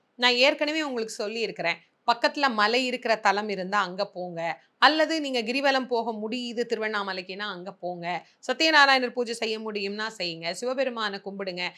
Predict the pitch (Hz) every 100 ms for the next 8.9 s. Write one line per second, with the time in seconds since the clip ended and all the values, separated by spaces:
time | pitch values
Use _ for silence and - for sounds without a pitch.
0 | _ - 202 208 190 262 262 285 233 202
1 | 180 202 226 220 208 190 175 185 - _
2 | _ - 190 208 190 185 247 262 269 285
3 | 240 196 202 226 220 202 208 208 185 180
4 | 190 143 _ - 233 277 262 254 - 269
5 | 294 294 330 269 226 240 254 262 247 220
6 | 208 233 208 185 214 196 160 190 214 214
7 | 214 233 202 202 190 208 175 190 202 226
8 | 220 196 196 180 185 170 143 160